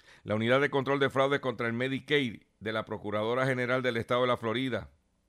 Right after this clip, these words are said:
y la Oficina del Sheriff del Condado de Baker arrestaron una ex empleada del Hospital Estatal del Noreste de la Florida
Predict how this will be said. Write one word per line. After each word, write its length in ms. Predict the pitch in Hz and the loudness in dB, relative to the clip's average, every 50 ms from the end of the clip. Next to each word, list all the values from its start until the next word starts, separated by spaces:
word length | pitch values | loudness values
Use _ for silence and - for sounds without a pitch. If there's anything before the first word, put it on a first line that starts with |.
| _ _ _ _ _ _ - - _ | _ _ _ _ _ _ -20 -18 _
y 100 | - 104 | -4 -2
la 80 | 110 | -2
Oficina 460 | 107 80 104 98 - 117 127 131 139 135 | 0 -2 -4 -6 -4 -4 0 0 0 0
del 160 | 127 117 87 | 0 -2 -2
Sheriff 240 | - 135 139 143 127 | 0 0 0 2 0
del 140 | 131 117 | -2 -2
Condado 420 | - 117 110 107 110 120 131 135 131 | -2 -4 -2 0 0 2 2 2 0
de 120 | 127 120 | 0 -2
Baker 420 | 104 95 131 143 143 - 127 113 110 | 0 0 0 0 0 0 -2 -2 -2
arrestaron 540 | 107 101 101 - - 120 127 131 131 131 | -4 -4 -6 -4 -2 -2 -2 0 -2 -4
una 120 | 131 135 135 | -4 -4 -4
ex 120 | 120 - | -2 -2
empleada 380 | 135 120 104 - 113 117 127 131 | -4 -4 -2 -2 0 2 2 2
del 80 | 127 | 2
Hospital 360 | 123 117 - 113 92 117 123 127 | 0 0 -2 -4 -2 -2 -2 -2
Estatal 420 | 123 - 131 117 104 127 131 131 | -2 -2 -4 -2 0 0 0 0
del 160 | 120 120 113 | -2 -2 -2
Noreste 360 | 113 110 110 120 127 127 - | -2 -2 -2 -4 -4 -4 -4
de 120 | 131 127 120 | -4 -2 0
la 120 | 120 120 | -2 -2
Florida 440 | 120 139 135 135 127 110 101 95 - | -2 -2 -4 -4 -4 -4 -6 -6 -10